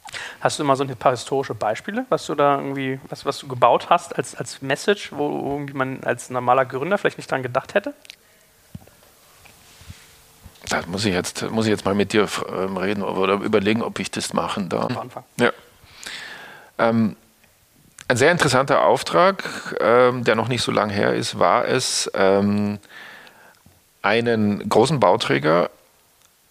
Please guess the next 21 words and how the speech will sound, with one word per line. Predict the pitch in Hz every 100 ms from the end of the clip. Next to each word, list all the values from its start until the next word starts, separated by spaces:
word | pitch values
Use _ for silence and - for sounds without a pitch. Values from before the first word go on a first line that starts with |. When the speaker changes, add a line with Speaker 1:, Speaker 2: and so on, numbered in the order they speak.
| _ _ _ -
Speaker 2:
ähm, | 113 110 104 101 - _ -
der, | 107 110 135 131 - -
ähm, | 98 107 107 107
in | 107 101
einer | - 78 92 101 98 95
deutschen | - 85 - - 101
Großstadt | 92 110 - 123 123 - - _ _ _ _ _ - - - _
ein | - 110
Riesenbauprojekt | 120 131 113 98 98 104 95 -
verwirklichen | - 92 92 101 104 87
wollte, | 87 90 147 170 - - - - - - - - -
ähm, | 107 110 110 117 110
und | - - 110 107 107 98 - -
sehr | 101 113
große | 120 110
Sorge | 98 101 113 110
hatte, | 117 - 110
dass | 110 110 -
aus, | 85 98 101 - - - - - -
aus | - -
politischen | - - 117 135 156 170 - 147 143 143 143